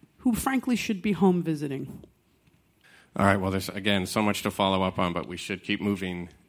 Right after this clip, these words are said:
Speaker 2: to the next clip, and that is a, a clip, uh, titled Violence, and that is perhaps the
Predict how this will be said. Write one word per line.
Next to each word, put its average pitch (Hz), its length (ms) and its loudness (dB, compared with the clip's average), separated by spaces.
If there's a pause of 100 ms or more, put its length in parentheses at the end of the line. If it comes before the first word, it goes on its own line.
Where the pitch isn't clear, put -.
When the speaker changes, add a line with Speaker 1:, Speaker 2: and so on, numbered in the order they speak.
(140)
Speaker 2:
to 110 100 0
the 98 80 2
next 101 260 0
clip, 87 300 -2
and 95 180 -6
that 104 220 -2
is 101 420 -6
a, 104 200 -8
a 117 60 -8
clip, - 280 -2 (200)
uh, 101 260 0
titled 98 540 0 (380)
Violence, 98 680 2 (240)
and 92 160 -2
that 95 180 0
is 98 300 -2
perhaps 90 480 -6
the 87 320 -4